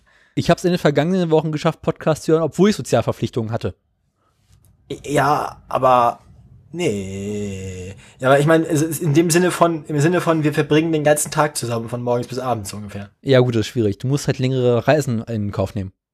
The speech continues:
Speaker 2: Äh, ja, aber ich hab keine längere Reisen, um sie zu besuchen.
Speaker 1: Ja, weil du in Magdeburg wohnst.
Speaker 2: Ja, sie auch.
Speaker 1: Ja, siehst du, das ist ein Problem.
Speaker 2: Ja gut, das wird sich dann aber irgendwann, also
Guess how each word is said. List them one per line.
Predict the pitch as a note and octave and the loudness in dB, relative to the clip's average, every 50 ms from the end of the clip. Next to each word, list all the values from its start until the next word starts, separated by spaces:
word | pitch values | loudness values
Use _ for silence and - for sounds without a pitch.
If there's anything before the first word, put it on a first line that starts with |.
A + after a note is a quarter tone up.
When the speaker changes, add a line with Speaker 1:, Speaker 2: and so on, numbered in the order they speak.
| _ _ _ _ _ - | _ _ _ _ _ -4
Speaker 2:
Äh, | D#3 D3 D3 D3+ D3+ D3+ D3 D3 D3+ D3+ D#3 D#3 D3+ - - - - - - | -2 0 2 2 2 2 2 2 0 0 -2 -4 -4 -6 -8 -12 -12 -8 -4
ja, | D#3 D3+ D3+ C3 | 0 2 2 2
aber | C3+ C#3+ C#3 C3+ - - - | 4 4 4 4 4 0 -8
ich | D3 - F3 | -8 -8 -8
hab | F#3 - | -8 -2
keine | - F#3+ D3 | 0 0 0
längere | B2 B2 B2 A#2+ A2+ A2 G#2+ | 0 0 0 -2 -2 -2 -2
Reisen, | A2+ A2+ A2+ B2 B2 | -2 -2 -2 -2 -4
um | A#2+ A#2 | -6 -6
sie | A#2+ | -6
zu | A#2 - | -6 -6
besuchen. | A#2 A2 G#2+ A2 G2+ G2+ G2+ G2+ - _ _ _ _ _ | -6 -8 -8 -8 -10 -10 -12 -12 -16 _ _ _ _ _
Speaker 1:
Ja, | - A#2+ A#2 A2+ | 0 2 2 4
weil | A#2 | 4
du | A#2+ | 4
in | B2 B2+ | 4 2
Magdeburg | D#3 - - - G#2 G2+ G2+ - - | 0 0 0 -2 -4 -4 -6 -6 -6
wohnst. | G2+ G2+ G2+ - - - _ _ _ _ _ _ _ _ _ _ _ _ - | -6 -6 -6 -8 -12 -18 _ _ _ _ _ _ _ _ _ _ _ _ 0
Speaker 2:
Ja, | C#3 C3 | 2 2
sie | G#2+ G#2+ D3 C#3 | 2 2 2 2
auch. | D3 D#3 - _ _ - - - - _ _ _ _ _ | 2 0 0 _ _ -6 -6 -6 -8 _ _ _ _ _
Speaker 1:
Ja, | - G2+ A2+ | 0 0 2
siehst | G#2+ A2+ A2 - - | 2 0 0 2 2
du, | B2+ | 2
das | A#2 A#2 | 2 2
ist | A#2 | 0
ein | |
Problem. | - - C3 A#2 B2 D3+ D#3+ C3 G2+ G#2 - _ _ _ _ _ _ _ _ _ _ _ _ _ _ _ _ _ _ _ _ _ _ - C#3+ C#3 | -2 -4 -2 2 4 6 6 6 4 0 -6 _ _ _ _ _ _ _ _ _ _ _ _ _ _ _ _ _ _ _ _ _ _ -8 -4 0
Speaker 2:
Ja | C#3+ C3+ C3 | 2 2 2
gut, | C3 E3+ F3+ D#3+ C#3+ | 2 0 -2 -2 0
das | C3 - - | -2 0 0
wird | D#3 D3+ | 0 2
sich | - D#3 | 2 2
dann | - E3 C#3+ | 2 2 2
aber | D3+ C#3+ C#3+ C3 | 4 4 4 4
irgendwann, | C#3+ C#3+ E3 - - C#3+ C#3 | 4 0 -2 -2 -2 -2 -2
also | C3+ | -2